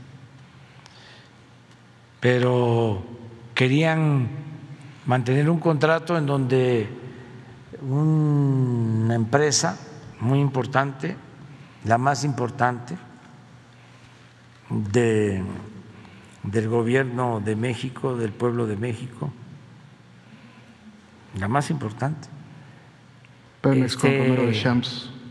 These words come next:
Speaker 1: les daba a los dirigentes una cantidad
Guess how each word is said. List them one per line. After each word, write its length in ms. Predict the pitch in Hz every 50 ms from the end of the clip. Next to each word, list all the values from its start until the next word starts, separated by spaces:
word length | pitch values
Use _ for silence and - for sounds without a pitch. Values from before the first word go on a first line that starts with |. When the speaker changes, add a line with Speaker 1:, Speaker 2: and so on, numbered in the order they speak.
| - - - - - - - - - - - - - - - - - -
Speaker 1:
les 200 | 139 135 127 110
daba 600 | 160 175 185 180 175 175 175 165 147 - - - - - - - - - - - - - - - - - - - - - - - - - -
a 100 | - 123
los 180 | 127 127 117 113
dirigentes 720 | 139 131 127 120 139 160 165 156 139 160 156 147 - - - - - - - - - -
una 160 | 147 151 151 123
cantidad 500 | 143 143 123 113 131 135 147 175 185